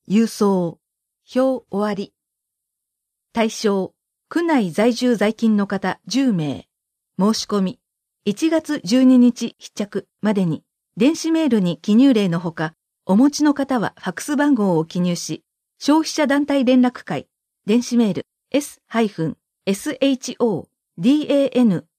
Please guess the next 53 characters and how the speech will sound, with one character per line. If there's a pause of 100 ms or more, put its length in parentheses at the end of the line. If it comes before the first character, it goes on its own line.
ア
ー
ル
イ
ー
エ
ヌ (160)
ア
ッ
ト
マ
ー
ク (520)
オ
ー
ユ
ー
テ
ィ
ー (280)
エ
ル
オ
ー
オ
ー
ケ
ー (140)
ド
ッ
ト
ジ
ェ
ー
ピ
ー
へ。 (520)
応
募
者
多
数
の
場
合
は
抽
選。 (280)
問
い
合
わ
せ、